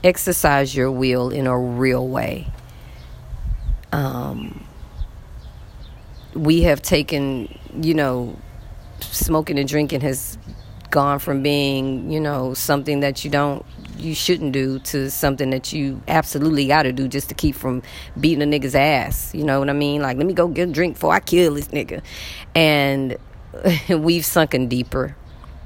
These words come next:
into the toxicity that we call life. And it doesn't have to be that way. I am living in a world where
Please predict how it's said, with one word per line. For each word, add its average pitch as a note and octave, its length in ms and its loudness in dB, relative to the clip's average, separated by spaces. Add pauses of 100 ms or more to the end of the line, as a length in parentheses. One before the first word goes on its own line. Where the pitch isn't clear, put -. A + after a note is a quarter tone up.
(560)
into D#3 320 4
the C3 120 2
toxicity C#3 720 2
that C3 180 2
we C#3 100 0
call C3 520 0 (360)
life. - 640 2 (2500)
And D#3+ 120 6
it D3+ 120 2
doesn't D3+ 280 2
have D3 200 2
to C#3+ 80 -2
be C3 160 0
that B2 200 0
way. G#1 280 -4 (3000)
I D3 200 4
am C#3+ 160 4
living D3 260 2
in C#3 100 2
a C#3 40 2
world C3+ 400 2
where C3 440 -2